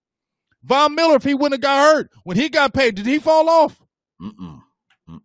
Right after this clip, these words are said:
Speaker 1: He didn't fall off. Even Khalil Mack is still a dog.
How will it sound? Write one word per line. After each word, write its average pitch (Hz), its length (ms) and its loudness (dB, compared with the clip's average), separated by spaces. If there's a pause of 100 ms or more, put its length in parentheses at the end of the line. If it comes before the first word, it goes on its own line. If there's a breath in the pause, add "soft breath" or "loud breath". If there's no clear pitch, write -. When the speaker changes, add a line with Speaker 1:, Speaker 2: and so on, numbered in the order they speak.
(100)
Speaker 1:
He 196 100 -6
didn't 339 140 -8
fall 277 260 0
off. 285 240 -4 (260)
Even 277 220 -8
Khalil 330 280 -2
Mack 320 240 -4
is 254 100 -6
still 311 240 -2
a 262 40 2
dog. 285 420 4